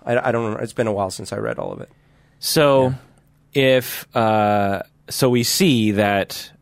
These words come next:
Speaker 2: uh, they had a past relationship, and, and I thought that was pretty interesting. So we also see that with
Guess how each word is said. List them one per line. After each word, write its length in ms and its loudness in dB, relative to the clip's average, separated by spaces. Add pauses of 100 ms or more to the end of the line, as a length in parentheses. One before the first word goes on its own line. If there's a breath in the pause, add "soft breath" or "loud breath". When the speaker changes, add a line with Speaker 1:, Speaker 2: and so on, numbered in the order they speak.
Speaker 2:
uh, 240 0
they 160 0
had 140 0
a 40 -2
past 300 -4
relationship, 540 -2
and, 240 -4
and 200 -4
I 80 -4
thought 200 -4
that 60 -4
was 120 -8
pretty 200 -8
interesting. 400 -8 (300 loud breath)
So 160 2
we 140 4
also 420 2
see 540 0
that 560 0
with 420 0